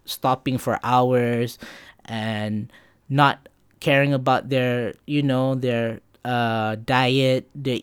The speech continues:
eat a lot of junk food and drink a lot of sugary drinks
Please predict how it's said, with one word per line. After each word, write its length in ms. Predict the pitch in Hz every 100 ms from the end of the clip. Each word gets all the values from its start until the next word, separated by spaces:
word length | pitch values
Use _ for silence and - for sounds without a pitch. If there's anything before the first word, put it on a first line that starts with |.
| 131
eat 160 | 127
a 80 | 127
lot 260 | 131 135 135
of 140 | 117
junk 380 | 123 143 135 117
food 440 | - 139 135 127 -
and 380 | 120 123 123 117
drink 240 | 131 123
a 100 | 120
lot 240 | 127 120
of 240 | 120 117 -
sugary 540 | - - 143 135 131
drinks 720 | 120 120 127 131 123 - -